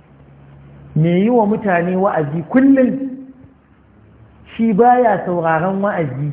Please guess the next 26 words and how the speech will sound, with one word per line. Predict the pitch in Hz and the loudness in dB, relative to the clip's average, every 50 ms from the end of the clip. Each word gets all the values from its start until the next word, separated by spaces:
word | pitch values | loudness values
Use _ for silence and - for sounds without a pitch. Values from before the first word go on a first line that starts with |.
| - - - - - _ _ _ _ - | -10 -12 -20 -20 -20 _ _ _ _ -6
sai | - 208 220 | -4 -4 -2
dai | 196 226 220 170 | -2 -2 -2 -4
shi | - - 214 214 214 202 | -4 -2 -2 0 0 2
yi | 180 | 2
wa'azi, | 160 170 180 - 175 165 147 117 117 135 139 135 135 - - - _ _ _ _ _ _ _ - | 2 2 2 2 0 -2 -4 -4 -6 -8 -8 -8 -10 -14 -20 -20 _ _ _ _ _ _ _ -8
to | 156 151 | -6 -4
yantazi'u | 165 190 208 185 - 160 147 165 165 156 | -4 -4 -4 -4 -4 -4 -4 -2 -2 -2
al-maqta | 147 139 147 151 - 160 - 156 139 | -2 -2 -2 -4 -4 -6 -6 -4 -4
min | 143 139 131 | -2 -2 -4
Allah. | 117 113 113 117 110 98 - - - - - _ _ _ _ _ | -4 -4 -4 -6 -6 -8 -10 -14 -20 -20 -20 _ _ _ _ _
Yana | - 165 202 214 208 190 175 165 | -4 -4 -2 -2 -2 -2 -2 -2
nan | 175 196 220 226 226 | -2 -2 -2 -2 -2
yana | 233 226 208 180 156 143 | -2 -2 -2 -2 -2 -2
jiran | 135 160 160 151 139 131 | -2 -2 -4 -4 -4 -4
hushin | 135 127 - - 143 139 - | -6 -6 -6 -8 -8 -6 -4
Allah, | 139 143 143 135 123 117 113 | -4 -4 -2 -2 -4 -4 -4
zai | 123 147 151 131 127 | -2 -2 -4 -2 -2
je | 143 139 127 | -4 -4 -4
tarar | 131 135 127 131 131 123 | -4 -4 -4 -4 -4 -4
da | 120 | -4
hushin | 110 113 110 - - 113 113 120 | -6 -6 -6 -8 -10 -10 -8 -8
Allah. | 113 113 104 101 92 - - - - - - - - _ - - _ _ _ - - - - - - | -8 -8 -8 -10 -14 -16 -20 -20 -20 -20 -20 -20 -20 _ -20 -20 _ _ _ -20 -20 -20 -18 -8 -4
"Wal | 131 135 135 135 | -2 -2 0 0
mustami'u | 143 160 180 165 - - 175 151 151 156 170 131 143 | -2 -2 -2 -4 -6 -4 -4 -2 -2 -2 -2 -2 -2
yantazi'u | 139 135 127 123 123 120 120 123 - 175 185 180 151 151 147 131 131 165 175 | -2 -2 -2 -4 -6 -8 -10 -8 -4 -2 0 0 0 -2 -2 -2 -2 -4 -4
ar-rahmata." | 143 135 131 127 120 - - 127 127 131 127 123 - 151 147 131 - - - - - | -4 -4 -6 -6 -6 -8 -8 -6 -6 -6 -4 -4 -2 -2 0 -2 -2 -6 -10 -16 -18